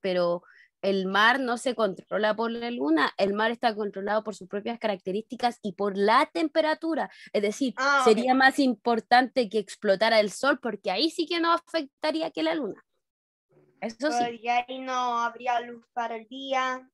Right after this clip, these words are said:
Speaker 2: y
Speaker 1: Exactamente. Y la luz
Speaker 2: Ajá.
Speaker 1: sí, o por ejemplo, el sol, la tempera-, el, el calor que irradia, ¿cierto?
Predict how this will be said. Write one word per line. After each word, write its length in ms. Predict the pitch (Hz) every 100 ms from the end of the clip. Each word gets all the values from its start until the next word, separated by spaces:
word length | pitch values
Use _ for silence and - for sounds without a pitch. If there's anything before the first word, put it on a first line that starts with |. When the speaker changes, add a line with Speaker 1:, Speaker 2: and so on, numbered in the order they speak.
| _ -
Speaker 2:
y 140 | 226
Speaker 1:
Exactamente. 880 | 233 220 214 233 226 277 269 247 -
Y 140 | 220
la 220 | 202 185 196
luz 240 | 269 381
Speaker 2:
Ajá. 80 | -
Speaker 1:
sí, 200 | 330 349 226
o 80 |
por 120 | 233 226
ejemplo, 240 | 262 262
el 80 | 240
sol, 340 | - 277 294
la 140 | 285 220
tempera-, 320 | 220 214 208 -
el, 220 | 185 -
el 140 | 202 185
calor 400 | 185 190 226 -
que 120 | 226
irradia, 640 | 190 208 240 254 277 269
¿cierto? 640 | - 262 240 - 269 277